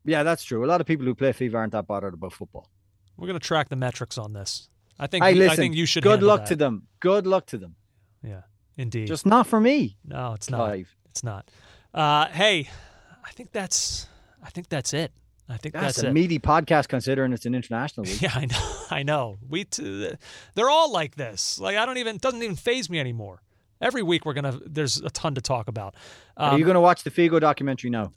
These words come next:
Speaker 2: Uh, I, yeah, I'm literally, I just finished a movie. So I've been taking the train to work lately, and, um, I kinda hate it. I like to drive. I, I don't like having to be beholden to a schedule. But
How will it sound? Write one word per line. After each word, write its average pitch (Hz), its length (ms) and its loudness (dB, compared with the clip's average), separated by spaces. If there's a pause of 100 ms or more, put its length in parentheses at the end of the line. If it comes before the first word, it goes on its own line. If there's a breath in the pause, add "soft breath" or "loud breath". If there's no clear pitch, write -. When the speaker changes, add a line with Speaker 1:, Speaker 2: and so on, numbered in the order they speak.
Speaker 2:
Uh, 120 240 -2
I, 175 220 0
yeah, 151 140 0
I'm 160 260 -2 (140)
literally, 180 300 2
I 139 80 4
just 180 300 0
finished 196 400 -4
a - 20 -4
movie. 151 640 0 (120)
So 170 180 0
I've 160 100 2
been 185 80 -6
taking 180 220 -4
the 143 80 -6
train 208 280 -2
to 143 60 -2
work 120 260 -6
lately, 117 380 -6 (420 soft breath)
and, 131 460 -2 (540)
um, 120 440 -4
I - 80 -6
kinda 202 280 0
hate 160 260 0
it. - 180 -2 (640)
I 139 120 -2
like 156 260 -2
to - 100 -14
drive. 147 520 2
I, 131 180 -6
I 139 100 -4
don't 156 140 -6
like 143 140 -4
having 147 200 0
to 143 80 -2
be 135 120 0
beholden 143 340 -2
to 139 100 -4
a 123 60 -6
schedule. 170 580 -2 (460 soft breath)
But 156 260 2